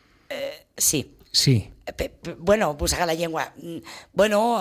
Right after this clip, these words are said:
Speaker 1: em, sí, a vegades sí.
Speaker 2: A
Speaker 1: Has
Speaker 2: vegades
Speaker 1: de,
Speaker 2: sí.
Speaker 1: de dir, bueno, a veure, respiro, mm, miro i,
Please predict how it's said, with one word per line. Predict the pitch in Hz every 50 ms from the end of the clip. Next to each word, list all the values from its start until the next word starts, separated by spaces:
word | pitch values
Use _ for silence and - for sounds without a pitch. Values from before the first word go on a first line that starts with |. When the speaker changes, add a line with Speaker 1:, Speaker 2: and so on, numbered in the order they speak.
| 170 160
Speaker 1:
em, | 165 175 170 160 156 156 151 151 147 151
sí, | - - - 196 165 147
a | 139 143
vegades | 160 - 123 135 139 147 156 -
sí. | - 143 123 131 139
Speaker 2:
A | 147 127 117
Speaker 1:
Has | 117
Speaker 2:
vegades | 113 120 131 - -
Speaker 1:
de, | 139
Speaker 2:
sí. | 120
Speaker 1:
de | - 147
dir, | 147 143 147
bueno, | 165 160 143 131 - - - - - - - - - - -
a | -
veure, | 143 147 139 135 123 - - - - - - - _ _ -
respiro, | - 127 - - - 190 196 196 214 214 214 214 214 233 - - - -
mm, | 165 165 156 151 151 147 143 139 135 135 131 123
miro | 165 180 190 196 214 214 214 220 233 - - -
i, | 139 127 120 113 117 107 104